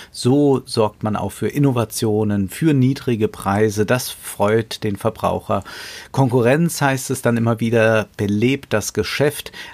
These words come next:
Eigentlich müssten die Neoliberalen doch viel mehr als die Linken gegen die Macht der Konzerne ankämpfen, um den Wettbewerb zu fördern. Na, aber das tun sie dann nicht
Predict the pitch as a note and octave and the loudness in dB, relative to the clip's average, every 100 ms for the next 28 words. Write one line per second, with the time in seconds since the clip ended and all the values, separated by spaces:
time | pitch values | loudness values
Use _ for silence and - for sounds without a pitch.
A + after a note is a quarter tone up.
0 | _ - D3 F3 C#3+ A#2+ A2+ - - B2+ | _ 2 2 2 0 0 -2 -6 -6 -6
1 | - - B2+ A#2 A#2 B2+ D#3 C#3 G#2+ G2 | -4 -4 -2 0 0 0 0 -2 -2 0
2 | G2 G#2 A2+ G#2+ - - - F3 E3 D3 | -2 0 -2 -2 -4 -8 -4 -2 0 0
3 | D3 C3+ B2+ - B2+ B2 F3+ G#3 G3+ A#2+ | 0 -2 -6 -2 0 4 4 4 2 0
4 | G2 - - _ C3+ D#3 D#3 D3+ B2+ A#2 | 0 -4 -20 _ 2 2 2 -2 0 -2
5 | A2 B2+ - - - A#2 - A#2 - A2+ | 0 -2 -2 -8 -4 -4 0 -4 2 2
6 | A#2+ G#2 G2+ B2+ A2 F#2+ - B2 - - | 2 2 0 0 0 -2 -2 -4 -4 -20
7 | - - A#2+ A#2+ F3 - A2+ G#2+ A2 F3 | -10 -2 2 2 0 0 0 2 0 -2
8 | - A2 F2+ D#2 - - - - E2 E2+ | 0 0 2 -2 -6 -12 -12 -10 -10 -4
9 | A#2+ C#3 - _ - A2+ A#2 A#2+ A#2 A2+ | -4 -4 -8 _ -8 -2 2 2 2 0
10 | - E3+ G3 D3 G#2+ F#2+ F#2+ A#2 C3+ | -2 2 4 4 2 2 0 0 -2